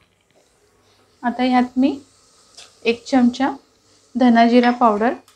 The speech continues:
दोन चमचे लाल तिखट आणि अर्धा चमचा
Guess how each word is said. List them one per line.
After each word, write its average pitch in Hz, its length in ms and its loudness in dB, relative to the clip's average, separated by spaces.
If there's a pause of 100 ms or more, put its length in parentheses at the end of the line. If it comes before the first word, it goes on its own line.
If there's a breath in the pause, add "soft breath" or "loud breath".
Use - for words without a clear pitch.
(2750)
दोन 226 240 0
चमचे 240 500 -4 (1080)
लाल 220 320 -2
तिखट 233 340 -8 (2000)
आणि 226 340 -2 (960)
अर्धा 220 280 2
चमचा 240 480 -4